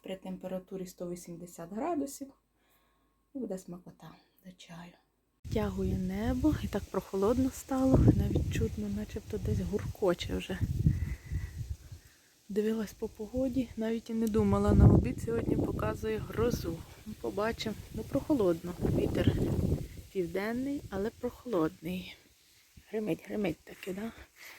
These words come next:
Я хочу щас бігом картоплю піти накопати. До речі, покажу вам, стільчика пофарбували ось цього. Він був у нас просто сірою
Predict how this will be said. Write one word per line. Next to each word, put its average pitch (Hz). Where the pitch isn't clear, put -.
Я 190
хочу 185
щас -
бігом 196
картоплю -
піти -
накопати. 190
До 202
речі, 208
покажу 202
вам, 202
стільчика 208
пофарбували 262
ось -
цього. 277
Він 240
був 240
у 226
нас -
просто 190
сірою 185